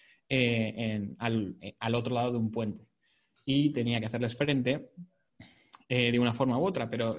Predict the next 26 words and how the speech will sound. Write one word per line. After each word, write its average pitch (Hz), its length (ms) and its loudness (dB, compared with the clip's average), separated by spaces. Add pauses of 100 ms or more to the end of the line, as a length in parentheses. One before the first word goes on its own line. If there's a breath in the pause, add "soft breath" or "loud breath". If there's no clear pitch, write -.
el 127 140 -8
enemigo 143 600 -2 (680)
había 123 260 -2
puesto 123 240 -8
sus 113 180 -10
piezas 127 260 -6
de 127 60 -4
artillería 127 540 -4
delante 120 360 -4
del 123 100 -6
puente 131 460 -8 (440 soft breath)
y, 135 360 -2
digamos 123 340 0
que - 60 -14
<laughs> - 260 -14
nadie 123 300 0
se 127 80 2
atrevía 110 320 0
a 107 40 -2
cruzarlo, 107 460 -4 (420 loud breath)
eh, 113 540 -2
o 120 100 -4
al 107 100 0
menos 107 220 0
nadie 110 240 0
quería 101 440 -4